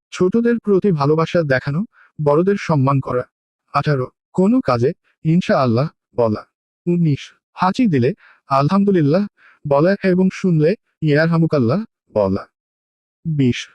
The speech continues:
কোনো কষ্ট হলে ইন্না লিল্লাহি ওয়া ইন্না ইলাইহি রাজিউন বলা।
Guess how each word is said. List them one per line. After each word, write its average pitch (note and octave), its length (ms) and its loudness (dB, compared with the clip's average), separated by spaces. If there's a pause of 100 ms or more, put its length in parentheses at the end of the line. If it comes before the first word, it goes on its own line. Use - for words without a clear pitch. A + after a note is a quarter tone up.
(140)
কোনো G#3+ 320 0
কষ্ট - 280 -2
হলে D3 320 0 (340)
ইন্না F3 300 2
লিল্লাহি E3+ 400 2
ওয়া C#3+ 200 2
ইন্না C#3 240 2
ইলাইহি C#3+ 400 0
রাজিউন C#3 360 -2 (320)
বলা। B2 320 -2